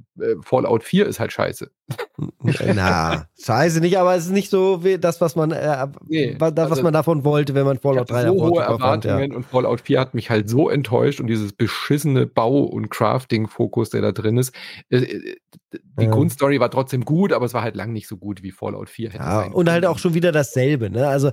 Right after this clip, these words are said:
Speaker 2: da, ich fand Fallout drei von der Hauptstory insgesamt eigentlich viel cooler als
Speaker 1: Ja,
Speaker 2: das vierte.
Speaker 1: New Vegas
Speaker 2: Ähm, was mich
Speaker 1: sowieso.
Speaker 2: grad interessieren würde, ist, l-, passt dein aktuelles iPhone auch da rein?
Speaker 1: Nein, <laughs> sicherlich nicht mehr.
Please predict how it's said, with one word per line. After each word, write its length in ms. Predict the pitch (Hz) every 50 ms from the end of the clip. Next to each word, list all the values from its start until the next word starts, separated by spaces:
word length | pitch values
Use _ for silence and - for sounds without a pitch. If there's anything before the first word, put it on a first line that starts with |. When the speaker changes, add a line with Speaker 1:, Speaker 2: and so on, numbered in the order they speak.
| - - - -
Speaker 2:
da, 100 | - 160
ich 120 | 175 - -
fand 160 | 202 196 190
Fallout 340 | - 196 208 202 185 175 -
drei 220 | 139 151 175 196
von 160 | 196 208 196
der 120 | 175 160 147
Hauptstory 440 | 165 175 165 - - 175 156 160 156
insgesamt 420 | 151 147 - 156 151 147 143 143
eigentlich 240 | 131 135 139 135 -
viel 200 | - - 151 139
cooler 400 | - - 160 165 175 180 185 180 - - - - - - _ -
als 180 | - 143 -
Speaker 1:
Ja, 60 | - 151
Speaker 2:
das 80 | -
vierte. 340 | - 175 170 170 180 185 -
Speaker 1:
New 280 | 120 170 160 165 165 160
Vegas 180 | 165 - -
Speaker 2:
Ähm, 100 | 185 170
was 160 | 190 139 127
mich 140 | 214 254 262
Speaker 1:
sowieso. 120 | 240 - 294
Speaker 2:
grad 120 | 277 262
interessieren 640 | 240 190 - 226 208 - - 220 247 247 233 214 196
würde, 240 | 208 220 214 214 196
ist, 320 | - 185 180 - - - - - 117 113
l-, 140 | - 165 165 131 - - - _ _ -
passt 280 | - 196 185 - -
dein 200 | 180 165 165 - -
aktuelles 560 | 185 214 - - 247 220 196 196 175 - -
iPhone 440 | - 175 190 - - 185 180 180 -
auch 240 | - - 170 -
da 180 | - - 95 85
rein? 420 | 78 73 76 73 71 - 98 101 - _ _
Speaker 1:
Nein, 160 | 139 - - - -
<laughs> 100 | - 139
sicherlich 420 | 123 - 165 156 160 160 - -
nicht 180 | - 165 165 -
mehr. 220 | 131 120 113 113